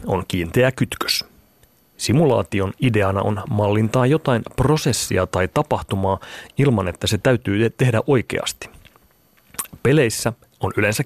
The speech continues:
kilpailun elementti. Sotastrategiapelissä peli ja simulaatio yhdistyvät.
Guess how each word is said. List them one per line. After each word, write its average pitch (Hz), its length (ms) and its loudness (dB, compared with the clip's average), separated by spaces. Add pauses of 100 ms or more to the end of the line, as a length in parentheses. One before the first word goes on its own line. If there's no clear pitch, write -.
kilpailun 92 600 2
elementti. - 540 -4 (840)
Sotastrategiapelissä 107 1200 0 (380)
peli 92 320 0 (100)
ja 131 80 2
simulaatio 107 680 2
yhdistyvät. - 600 -4